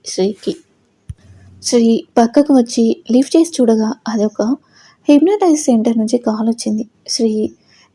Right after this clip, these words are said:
"చెప్పండి, చెప్పిన పని ఎంతవరకు వచ్చింది?" అని అడిగాడు సీరియస్గా. "వాళ్ళు మీరు చెప్పిన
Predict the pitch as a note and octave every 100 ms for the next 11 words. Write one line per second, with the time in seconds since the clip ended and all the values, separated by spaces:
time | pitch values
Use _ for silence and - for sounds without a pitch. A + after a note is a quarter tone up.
0 | - D4 D4+ F4+ C4+ - - - A3 A3+
1 | A3 A3 A3 A3 A#3 C#4+ B3 A#3+ A#3 A3
2 | G#3+ G#3 _ _ _ A#3 A3+ A3 G#3 G#3
3 | G#3+ D#4 C#4+ C#4 C#4 - - A3+ _ _
4 | _ _ _ A3+ G#3+ G#3 G3+ G3+ - A3
5 | A3+ G#3+ G3 A#3+